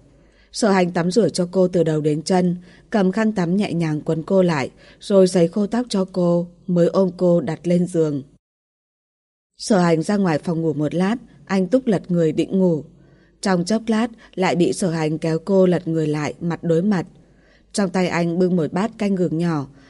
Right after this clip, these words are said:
đỡ người cô cùng cái gối đầu dậy. "Uống miếng canh gừng rồi ngủ tiếp." Anh Túc liếc mắt một cái, Sở Hành cầm một cái thìa nhỏ,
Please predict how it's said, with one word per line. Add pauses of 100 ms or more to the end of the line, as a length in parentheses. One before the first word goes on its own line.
(100)
đỡ
người
cô
cùng
cái
gối
đầu
dậy. (960)
"Uống
miếng
canh
gừng
rồi
ngủ
tiếp." (1500)
Anh
Túc
liếc
mắt
một
cái, (240)
Sở
Hành
cầm
một
cái
thìa
nhỏ,